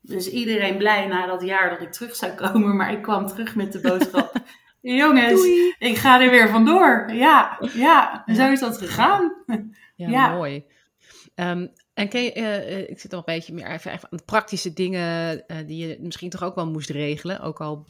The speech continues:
Speaker 2: eh, ging je heel spontaan eigenlijk, eh, richting Zuid-Afrika.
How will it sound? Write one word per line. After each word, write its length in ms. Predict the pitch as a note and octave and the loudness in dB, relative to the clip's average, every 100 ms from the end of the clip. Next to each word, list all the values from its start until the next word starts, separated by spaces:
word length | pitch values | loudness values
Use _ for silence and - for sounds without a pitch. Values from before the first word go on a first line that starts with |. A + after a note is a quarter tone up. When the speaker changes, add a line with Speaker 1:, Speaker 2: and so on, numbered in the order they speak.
| - | -18
Speaker 2:
eh, 180 | C3+ D#3 | -12 -12
ging 220 | D3+ F3 D#3 | -12 -12 -10
je 60 | |
heel 140 | E3 E3+ | -8 -8
spontaan 540 | - D#3 - D#3 D#3+ | -8 -10 -8 -8 -8
eigenlijk, 480 | C#3+ D3+ - D3+ - | -8 -10 -12 -14 -14
eh, 440 | C#3+ C#3 C#3+ C#3+ C#3+ | -16 -12 -12 -12 -12
richting 280 | D#3+ D#3 | -14 -14
Zuid-Afrika. 760 | D3+ - D3+ E3 F3 C#3+ C3+ G3 | -16 -14 -12 -12 -14 -12 -12 -14